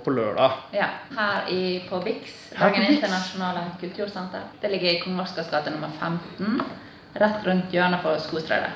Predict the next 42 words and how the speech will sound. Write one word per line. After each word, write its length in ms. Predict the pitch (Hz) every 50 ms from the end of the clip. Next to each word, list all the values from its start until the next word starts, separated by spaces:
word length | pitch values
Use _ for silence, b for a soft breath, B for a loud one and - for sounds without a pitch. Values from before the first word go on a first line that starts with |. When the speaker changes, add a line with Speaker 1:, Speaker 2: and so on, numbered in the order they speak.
| - - - - 143
Speaker 1:
Er 100 | 135 -
dette 160 | - 185 185 196
noe 180 | 175 156 139
dere 140 | 131 131 139 139
pleier 280 | - 151 135 127 120 113
å 120 | 120 127 123
gjøre, 680 | 117 104 98 107 110 117 - 123 120 120 120 120 120 - - - - - -
eller 140 | 156 185 196
er 140 | 196 196
dette 120 | 190 190 180
første 260 | - 190 - - -
gangen? 280 | 135 113 98 123 139 131 - - - - - - - - - - -
Speaker 2:
Det, 160 | - 220 - -
jeg 140 | 214 214 -
tror 200 | - 233 226 214
de 100 | 196 196
har 160 | 196 185 190 214
hatt 120 | 208 208
noe 140 | 208 196 190
lignende 600 | 185 190 190 190 190 180 170 165 165 160 165 165
for 60 | - 180
mange 180 | 175 175 175 170
år 160 | 165 170 165
siden, 240 | - - - - - - - - - - - - -
men 160 | 180 180 180
nå 100 | 180 175 170
er 40 | 165
det 240 | 170 170 170 170
en 100 | 165 165 170
ny, 180 | 165 160 156 - - - - - - - -
ny 180 | 190 190 175 -
ting. 300 | 175 156 156 - - - - - - - - - - -
Nei, 180 | - 214 214 214 220
vi 60 | 220
har 220 | 226 254 233 208 220
veldig 180 | 214 214 214
mange, 200 | 208 208 214 202
eh, 600 | 185 185 185 180 180 175 170 165 165 160 160 160 170 160 - -
over 180 | - 190 175 175
sytti 500 | 175 - - 185 185 - - - - 165
medlemsorganisasjoner, 1200 | 170 165 170 170 170 165 170 - - 160 170 160 165 165 160 156 160 165 170 175 170 196 220 226 - - - - - - - - - -
eh, 100 | -